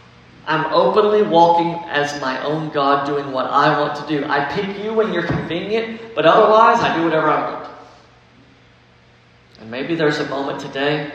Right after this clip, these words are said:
maybe there's a time this year that you need to say, "But I'm going to humble myself before the King and say, 'Lord Jesus, grant me entrance into your kingdom. Transform my soul. Bring me to life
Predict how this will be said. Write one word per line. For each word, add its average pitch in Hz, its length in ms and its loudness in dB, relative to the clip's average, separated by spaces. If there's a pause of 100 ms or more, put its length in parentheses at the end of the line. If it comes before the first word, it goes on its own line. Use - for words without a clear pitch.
maybe 147 180 -8
there's 143 200 0
a 135 120 -8
time 147 340 -4
this 147 260 -2
year 135 200 -8 (1300)
that 139 160 -14
you 143 140 -12
need 143 220 -10
to 131 80 -10
say, 127 580 -4
"But 131 120 0
I'm 156 300 2
going 156 300 4
to 127 80 -4
humble 165 380 2
myself 131 560 0
before 135 240 -2
the 131 100 -6
King 131 360 -8
and 117 140 -12
say, 127 320 -4 (380)
'Lord 190 380 4
Jesus, 190 520 -4
grant 190 300 2
me 165 180 -4
entrance 160 420 -4
into 151 200 -6
your 143 160 -2
kingdom. 156 480 -4 (800)
Transform 190 640 0
my 165 120 4
soul. 156 480 2
Bring 202 320 0
me 226 120 -2
to - 180 -4
life 151 760 -2